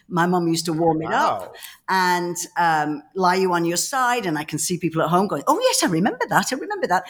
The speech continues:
Speaker 1: Because it was a great way, naturally, to unblock children's ears. And of course, all ki-, kids get ear infections. But that was about as exotic as it got in the north of England, where, um, you know, salad dressing, if we got salad, was probably two pieces of lettuce, a sliced cucumber,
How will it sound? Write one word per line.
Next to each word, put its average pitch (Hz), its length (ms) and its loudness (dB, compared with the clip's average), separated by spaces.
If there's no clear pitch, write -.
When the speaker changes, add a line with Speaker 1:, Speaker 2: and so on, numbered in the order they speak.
Speaker 1:
Because 277 160 2
it 247 140 0
was 240 160 2
a 233 60 2
great 214 300 4
way, 165 480 0
naturally, 175 600 2
to 165 160 0
unblock 156 420 0
children's 131 460 -4
ears. 175 320 4
And 143 100 -4
of 131 80 -10
course, 135 240 -14
all 160 220 -6
ki-, 160 240 -12
kids 139 240 -6
get 139 240 -10
ear 165 180 2
infections. 131 540 -6
But 233 120 -4
that 285 120 6
was 320 140 0
about 214 500 0
as 175 120 -2
exotic 190 580 2
as 160 120 -4
it 165 140 -6
got 160 240 4
in 151 80 2
the 147 80 0
north 143 240 -4
of 185 80 -2
England, 202 560 2
where, 165 480 2
um, 139 540 0
you 190 80 0
know, 170 120 2
salad 214 460 2
dressing, 165 380 0
if 160 140 0
we 151 80 -2
got 190 240 2
salad, 147 420 2
was 143 140 -8
probably 147 300 -6
two 190 240 -4
pieces 143 340 -6
of 135 120 -6
lettuce, 151 580 -2
a - 60 -10
sliced 160 400 2
cucumber, 139 680 -2